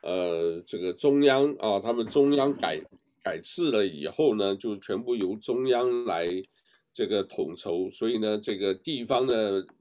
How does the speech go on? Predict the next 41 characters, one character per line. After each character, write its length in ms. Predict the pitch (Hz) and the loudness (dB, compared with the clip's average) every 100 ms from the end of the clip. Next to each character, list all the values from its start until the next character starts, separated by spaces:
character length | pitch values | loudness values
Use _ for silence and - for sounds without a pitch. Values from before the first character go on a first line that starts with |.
| _ _ _ | _ _ _
这 140 | 107 | -8
个 340 | 95 90 90 | -2 -2 -2
财 280 | 87 - 85 | -4 -6 -6
政 240 | 113 143 117 | 0 0 0
呢， 240 | 104 98 | 0 -2
就 200 | 95 104 | -2 -6
自 240 | 95 165 | -6 -6
己 200 | 135 98 | -6 -8
筹 280 | 78 104 107 | -10 -6 -6
措， 340 | 123 139 92 - _ _ _ | -2 0 -2 -4 _ _ _
然 140 | - 110 | -6 -4
后 60 | |
后 160 | 107 127 | 2 4
来 120 | 117 | 4
就 140 | 113 120 | 2 2
改 200 | 113 82 | 0 -4
成 240 | - 101 | -4 -6
地 180 | 107 127 | -4 -6
方 240 | 117 117 120 | -2 -2 0
呢， 200 | 117 107 | -2 -2
就 240 | 117 101 | -4 -6
各 280 | - 170 123 | 0 4 4
自 280 | 110 139 123 | 2 -4 -2
的 260 | 98 85 | -2 -4
这 160 | 85 110 | -4 -4
一 220 | 95 95 | -4 -6
个， 360 | - 87 78 - - _ _ _ - | -4 -4 -4 -8 -20 _ _ _ -8
呃， 680 | 101 95 87 82 82 82 | -2 0 0 -2 -4 -6
就 180 | 78 107 | -6 -6
是 320 | 107 110 98 90 | -4 0 0 0
卖， 260 | 117 113 - - _ _ _ _ - | 0 -2 -6 -20 _ _ _ _ -4
卖 160 | 135 | -2
土 220 | 127 95 85 | 0 -4 -6
地、 180 | 117 | -8
盖 180 | 98 120 | -2 -2
房 400 | 104 95 82 92 | 0 -4 -4 -6
子 320 | 113 101 87 - | -8 -8 -8 -8
啊， 180 | - 85 | -6 -6
来 220 | 85 90 | -4 -8
筹 280 | - - 104 | -8 -8 -8
钱。 360 | - 78 80 | -6 -6 -8